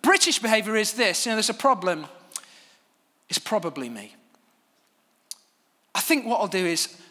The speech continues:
I think the best way to deal with this, I've seen this modelled, I think the best way to behave in this kingdom, the United Kingdom, is to sweep this one under the carpet. It'll probably go away. That may be the behaviour appropriate for the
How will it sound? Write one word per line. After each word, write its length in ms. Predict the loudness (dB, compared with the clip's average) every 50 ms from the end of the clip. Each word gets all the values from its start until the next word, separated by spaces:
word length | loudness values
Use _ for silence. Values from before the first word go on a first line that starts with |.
| -20 _ _ -8
I 40 | -4
think 200 | -4 -4 -2 -4
the 60 | -2
best 280 | -2 0 0 0 0
way 100 | -2 -4
to 120 | -4 -4 -6
deal 160 | -4 -4 -4
with 160 | -4 -6 -4
this, 220 | -4 -6 -6 -4 -4
I've 160 | -4 -2 -2
seen 240 | -2 -2 -2 -4 -4
this 160 | -6 -6 -6
modelled, 360 | -6 -8 -8 -8 -12 -14 -14 -20 -20 -20 -20 -20 -20 -20 -20 -20 -20 -20 -20 -20 _ _ _ _ _ _ _ -2 0
I 80 | 2 2
think 180 | 4 4 4
the 60 | 4
best 260 | 6 6 6 6 6 2
way 120 | 2 2
to 100 | 2 2
behave 260 | 2 2 2 2 2
in 120 | 0 0 2
this 200 | 2 2 2 0
kingdom, 360 | 0 -4 -6 -4 -6 -6 -4
the 60 | -4
United 300 | -2 0 0 -2 -2 -4
Kingdom, 260 | -8 -6 -6 -6 -4
is 100 | -6 -2
to 60 | -2
sweep 260 | -2 -2 -2 -4 -6 -6
this 180 | -6 -6 -4
one 120 | -4 -4 -4
under 140 | -4 -6
the 60 | -8 -8
carpet. 480 | -8 -6 -6 -8 -8 -8 -12 -12 -12 -12 -18 -20 -20 _ -20 -20 _ -20 -20 -20 -20 -20 -20 -20 -20 -20 -20 -20 -20 _ _ -6 -4
It'll 200 | -2 -2 -2 -4
probably 460 | -4 -4 -4 -4 -4 -4 -8 -8 -8
go 180 | -6 -8 -8 -8
away. 360 | -10 -10 -10 -12 -12 -12 -14 -20 -20 _ _ -20 -20 -20 -20 -20 -20 -20 -20 -20 -20 -20 -20 -20 -20 -20 -20 -20 -20 -20 -20 -20 -20 -20 -20 -20 -20 -20 _ -20 _ _ _ _ _ _ _ _ _ _ _ _ _ _ _ _ _ _ _ _ _ _ _ _ _ _ _ _ 0
That 240 | 2 2 2 2 0
may 300 | -4 0 2 2 2 2
be 100 | 0 -2
the 100 | -6 -4
behaviour 460 | -4 -4 -2 -2 -4 -2 -2 0 -2
appropriate 460 | -2 -2 -4 -8 -8 -8 -8 -8 -8
for 140 | -8 -10 -8
the 240 | -8 -6 -6 -6